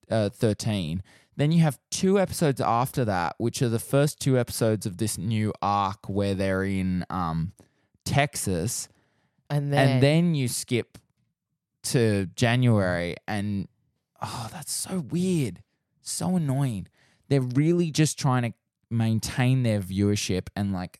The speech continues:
Speaker 1: clutch on to people through this shift in the narrative. And I think it's because it's so seismic.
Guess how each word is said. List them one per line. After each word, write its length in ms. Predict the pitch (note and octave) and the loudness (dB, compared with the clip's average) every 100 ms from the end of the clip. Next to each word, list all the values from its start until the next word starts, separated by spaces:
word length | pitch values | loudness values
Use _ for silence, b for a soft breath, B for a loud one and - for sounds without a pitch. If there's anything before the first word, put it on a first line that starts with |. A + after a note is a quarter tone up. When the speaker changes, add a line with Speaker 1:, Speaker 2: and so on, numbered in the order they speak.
| _ | _
Speaker 1:
clutch 500 | - - C3+ C#3 - | -20 -6 0 0 0
on 200 | A#2 G#2 | -4 -4
to 100 | G#2+ | -4
people 460 | - A2 F#2+ F#2 F2+ | -4 -2 -2 -4 -6
through 480 | - - G#2+ A2 G#2+ | -8 -2 2 2 2
this 180 | F#2+ F#2 | -2 -4
shift 480 | - G#2 F#2+ - | -4 -4 -4 -4
in 140 | F#2 F2+ | -2 0
the 60 | |
narrative. 640 | F2 E2+ F2 E2 D2 C2 - b b b b - - - | 0 0 0 0 -2 -4 -10 b b b b -20 -10 0
And 120 | B2+ | 2
I 100 | B2 | 2
think 280 | - C#3+ C#3 | 0 -4 -4
it's 140 | - | -4
because 400 | - - A#2+ A2 | -6 -2 -2 0
it's 140 | - | -4
so 260 | - A2+ F#2+ | -4 -2 -2
seismic. 760 | F#2 - D2+ D#2+ D#2 C2+ - | -2 -4 -4 -4 -8 -12 -14